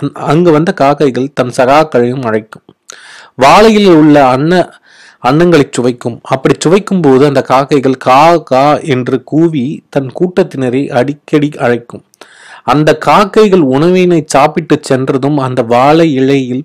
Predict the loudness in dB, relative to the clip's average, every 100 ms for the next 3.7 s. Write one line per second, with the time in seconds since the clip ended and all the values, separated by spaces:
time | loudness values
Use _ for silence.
0 | -6 -2 0 -2 -2 -4 -4 -4 -2 0
1 | 0 0 2 2 -2 -4 -6 -4 -6 -4
2 | -6 -6 -6 -6 -4 -4 -4 -4 -6 -6
3 | -16 -20 -20 _ -4 -2